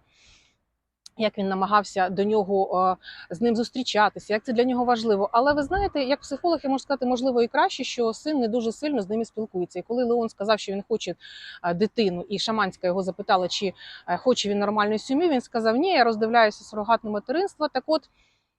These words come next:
ну, чому може ця людина навчити, е, свою дитину? Ми знаємо, що він про-, продає, е, курси по, е, ексо. О, всі здогадалися, що це, не можу говорити, щоб YouTube не, це відео ще більше не забанив. <clears throat> А, так от,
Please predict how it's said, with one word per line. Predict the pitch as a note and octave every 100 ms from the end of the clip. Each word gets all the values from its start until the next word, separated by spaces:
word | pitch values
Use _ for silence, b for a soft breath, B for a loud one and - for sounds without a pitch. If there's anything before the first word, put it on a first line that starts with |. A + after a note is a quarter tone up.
| _ _
ну, | B3 C4+
чому | - C#4 E4+
може | E4+ C4+ C4
ця | A#3+
людина | A3 D4 A3+
навчити, | G#3 - - C4+ C#4 C4+ -
е, | G3+
свою | - G3 A#3
дитину? | A#3 - G3+ E3 D#3 _ B B B B B _
Ми | C#4
знаємо, | D4+ G4 A4+
що | F#4+ C#4+
він | D4+ F#4
про-, | C#4
продає, | B3+ B3 B3+ A#3 F#3+ A3 E4
е, | E4+ B B B3+ A#3 G#3+ -
курси | G3+ F#3+ - F4 -
по, | B3 B3+ A#3+ B B B B B -
е, | G#3 A3+
ексо. | B3 G3 - - - _ _ _ _ _ -
О, | F#3+ F#3
всі | F#3 C4+
здогадалися, | A3 G#3 G#3 F#3+ F3+ G3
що | - F#4
це, | A3+
не | G3
можу | A3 F#3
говорити, | F#3+ C#4+ C4
щоб | - F3+
YouTube | F3+ C4+ G3+
не, | F#3 F#3
це | F3 F#3
відео | G#3 A3 F#3+
ще | -
більше | F3+ A#3 F#3+
не |
забанив. | F3 F3+ B3 C4+ B3 - - F#3+ - _ -
<clears throat> | C4+ E3+ - _ _ _ _ _ _ - _ G3+
А, | F#3
так | - -
от, | B3+